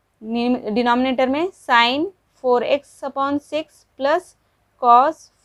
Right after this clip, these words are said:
four x upon six, अब ये माइनस मल्टीप्लाई होगा अंदर, minus cos four x upon six plus sin four x upon six, क्योंकि यहाँ पर स्क्वायर और ये रूट कैंसिल हो गया है, तो जो ब्रैकेट होता है उसमें माइनस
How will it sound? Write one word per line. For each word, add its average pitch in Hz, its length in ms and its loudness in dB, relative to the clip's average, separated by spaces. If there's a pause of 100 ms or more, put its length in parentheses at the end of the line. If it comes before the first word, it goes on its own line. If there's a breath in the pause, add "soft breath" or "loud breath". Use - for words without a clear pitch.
four 240 180 -2
x 254 280 -2
upon 254 360 -4
six, - 540 -10
अब 226 140 -6
ये 254 80 -2
माइनस 254 420 -4
मल्टीप्लाई 247 400 -2
होगा 254 220 -4
अंदर, 254 420 -2
minus 240 420 -2 (680)
cos 247 360 4 (140)
four 247 200 0
x 254 220 -2
upon 254 380 -6
six - 400 -10 (120)
plus 294 380 -2 (440)
sin 247 480 0 (460)
four 247 180 2
x 247 220 -4
upon 247 400 -4 (540)
six, - 360 -6
क्योंकि 269 220 -6
यहाँ 277 300 -2
पर 302 220 -2
स्क्वायर 302 400 -2
और 277 200 -2
ये 269 200 2
रूट 277 340 -4
कैंसिल 254 400 -4
हो 254 120 4
गया 202 220 -2
है, 180 140 -10 (460)
तो 262 60 -12
जो 262 100 -2
ब्रैकेट 254 400 0
होता 269 200 -4
है 277 120 -2
उसमें 277 240 -6
माइनस 254 580 -4